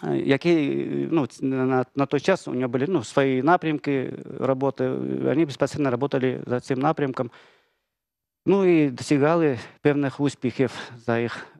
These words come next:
е, ві-, там, звітами, були певні у-, певні успіхи. Ну, на цей час поки за цим напрямком роботи припинені.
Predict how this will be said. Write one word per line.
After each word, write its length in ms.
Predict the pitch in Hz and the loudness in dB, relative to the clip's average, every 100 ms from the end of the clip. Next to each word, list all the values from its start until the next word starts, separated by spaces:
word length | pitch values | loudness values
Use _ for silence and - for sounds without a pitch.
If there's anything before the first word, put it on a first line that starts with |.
| 131 - | _ -14
е, 40 | - - - 113 - _ - | -14 -12 -14 -16 -20 _ -8
ві-, 340 | 135 139 135 127 | -4 -2 -4 -6
там, 200 | 117 110 | -6 -4
звітами, 540 | 123 165 147 135 120 - _ _ _ | 2 2 2 -2 -2 -6 _ _ _
були 140 | 131 120 | -2 0
певні 280 | 135 131 127 | 0 0 2
у-, 160 | 127 - - | -2 -4 -2
певні 260 | 139 123 | 0 0
успіхи. 460 | 123 117 - 117 143 | -4 -6 -8 -8 -2
Ну, 180 | 170 151 | 0 0
на 280 | 123 127 | -2 -4
цей 160 | 127 139 | -4 -4
час 260 | - 151 - | 0 0 -2
поки 400 | 120 - 123 120 | -8 -2 0 -2
за 160 | 120 | -4
цим 180 | 117 131 | -2 0
напрямком 380 | 139 135 117 110 | 0 0 -4 -4
роботи 300 | 110 123 113 | -4 -4 -6
припинені. 600 | 113 - 107 107 107 | -6 -6 -4 -4 -6